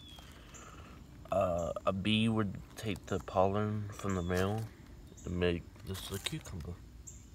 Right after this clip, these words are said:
Uh, there's a couple more in here. There might be,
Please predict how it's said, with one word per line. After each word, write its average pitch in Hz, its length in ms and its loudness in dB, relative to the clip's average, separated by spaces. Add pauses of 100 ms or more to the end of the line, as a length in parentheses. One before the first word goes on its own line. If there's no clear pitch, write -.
(2250)
Uh, 110 360 2
there's 123 420 0
a - 80 -12
couple 143 240 2
more 107 320 6
in 87 100 2
here. 90 280 -2 (1500)
There 123 100 0
might 127 240 4
be, 104 400 8